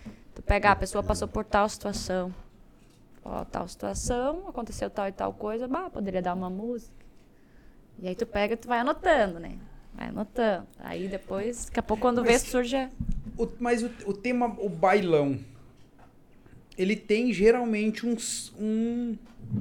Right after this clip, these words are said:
Speaker 2: as, as letras, elas têm um envolto. Ela tem um, ela tem um,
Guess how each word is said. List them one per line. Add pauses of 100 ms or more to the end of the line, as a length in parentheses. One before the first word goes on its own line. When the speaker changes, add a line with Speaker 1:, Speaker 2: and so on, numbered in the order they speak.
(280)
Speaker 2:
as,
as
letras,
elas
têm
um
envolto. (720)
Ela
tem
um,
ela
tem
um,